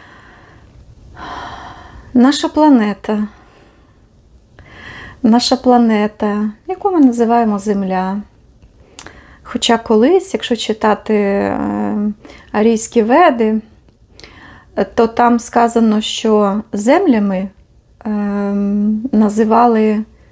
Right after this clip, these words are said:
взагалі планети інші. Це Земля, чужеземці були інших, з інших планет. Так називали наші,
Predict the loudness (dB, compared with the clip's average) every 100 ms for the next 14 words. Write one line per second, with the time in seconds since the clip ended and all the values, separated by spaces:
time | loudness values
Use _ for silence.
0 | _ -4 0 2 4 4 2 -2 -8 -4
1 | 0 2 0 -4 -8 -6 -6 -4 -8 -10
2 | -12 -16 _ _ _ -8 0 2 6 6
3 | 6 2 -2 -2 0 0 2 0 0 -4
4 | -4 0 0 0 0 0 -2 -8 -8 0
5 | 2 2 -4 -4 -2 0 -4 -8 -18 -20
6 | -6 -6 -4 -6 -2 -2 -2 -2 -4 -4
7 | -4 -4 -8